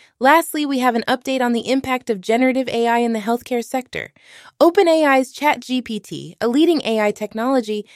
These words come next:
has made significant advancements in medical research, reduced paperwork for doctors, and brought the industry closer to A I-aided diagnoses.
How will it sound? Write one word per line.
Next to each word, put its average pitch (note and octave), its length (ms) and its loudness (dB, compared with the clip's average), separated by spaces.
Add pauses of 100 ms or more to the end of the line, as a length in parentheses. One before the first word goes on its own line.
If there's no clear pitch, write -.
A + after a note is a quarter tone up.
(160)
has D#4 180 2
made F4 220 2
significant E4+ 600 -2
advancements A#3+ 680 -2
in A3+ 140 -2
medical A#3 360 0
research, - 600 -8 (260)
reduced C4+ 460 0
paperwork A#3+ 480 -2
for G#3+ 140 -8
doctors, G#3+ 580 -2 (300)
and B3+ 160 2
brought C4+ 240 4
the D4 140 -4
industry C4 380 -2
closer B3+ 440 -2
to - 200 -8
A G#3+ 140 -2
I-aided F#3+ 460 -4
diagnoses. E3+ 880 -8